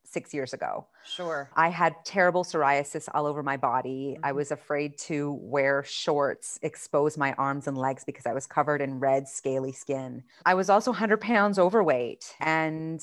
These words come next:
Speaker 1: I had tried every diet. I had tried every psoriasis protocol, every
Speaker 2: Mm-hmm.
Speaker 1: medication, e-, except for injectables. I put my foot down and I was like, "Hell no, I'm not doing that."
Speaker 2: Mm-hmm.
Speaker 1: And nothing worked. And it really wasn't until I started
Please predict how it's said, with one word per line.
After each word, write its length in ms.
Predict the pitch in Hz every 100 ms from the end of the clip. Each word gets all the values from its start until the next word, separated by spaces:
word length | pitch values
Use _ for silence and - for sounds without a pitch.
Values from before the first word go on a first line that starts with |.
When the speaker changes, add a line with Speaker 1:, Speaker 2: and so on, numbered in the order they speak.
| -
Speaker 1:
I 80 | 165
had 140 | 175
tried 280 | - 180 175 -
every 220 | 170 175
diet. 540 | 165 165 160 135 135 -
I 80 | 160
had 160 | 156
tried 360 | - 175 165 156 -
every 340 | 160 156 175
psoriasis 680 | 175 175 156 143 156 165 160
protocol, 720 | - 147 151 - 139 131 123 -
every 220 | 151 160 170
Speaker 2:
Mm-hmm. 60 |
Speaker 1:
medication, 760 | 160 156 160 147 - 139 127 139 _ - - -
e-, 80 | 175
except 300 | 190 - 190
for 120 | 185
injectables. 580 | 170 160 156 - 147 143
I 80 | 147
put 220 | 143 -
my 100 | 147
foot 240 | 143 143 139
down 160 | 131
and 40 | 127
I 40 |
was 120 | 127 120
like, 120 | 117
"Hell 220 | - 139
no, 180 | 139 127
I'm 100 | 127
not 180 | 131 127
doing 220 | 135 139
that." 280 | 156 208 - -
Speaker 2:
Mm-hmm. 280 | 175 139
Speaker 1:
And 160 | 175 185
nothing 320 | 185 190 190
worked. 360 | 151 147 147 - -
And 140 | 156 160
it 100 | 151
really 280 | 175 190 185
wasn't 360 | 160 170 196
until 300 | 190 - 180
I 140 | 143 160
started 640 | - - 156 165 170 165